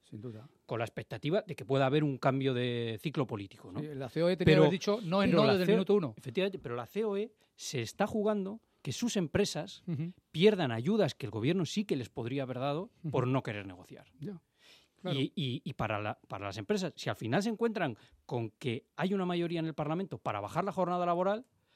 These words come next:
Speaker 2: las empresas que forman parte de la
Speaker 1: ¿Ese es el
Speaker 2: ceoe
Speaker 1: riesgo?
Speaker 2: no habrán tenido las ayudas públicas por haberse cerrado a negociar.
Speaker 1: ¿Ese es el riesgo?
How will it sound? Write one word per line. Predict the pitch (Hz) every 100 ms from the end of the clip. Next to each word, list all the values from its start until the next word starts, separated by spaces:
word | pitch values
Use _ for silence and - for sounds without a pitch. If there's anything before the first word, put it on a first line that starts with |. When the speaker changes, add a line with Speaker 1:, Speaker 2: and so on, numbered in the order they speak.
| _ _
Speaker 2:
las | 139 127 127
empresas | 123 - 233 220 165
que | 127
forman | 208 226 165
parte | 113 113
de | 104
la |
Speaker 1:
¿Ese | 104 190
es |
el | 214
Speaker 2:
ceoe | 247
Speaker 1:
riesgo? | 131 - 262 -
Speaker 2:
no | 131 151 202 156
habrán | 131 147 165
tenido | 147 143 196 143
las | 113 107
ayudas | 107 113 185 175
públicas | 214 220 233 254 - _ _
por | - 123
haberse | 110 117 143 202
cerrado | 196 123 113 131
a |
negociar. | 151 120 - -
Speaker 1:
¿Ese | 143
es | 143
el | 123
riesgo? | 123 135 240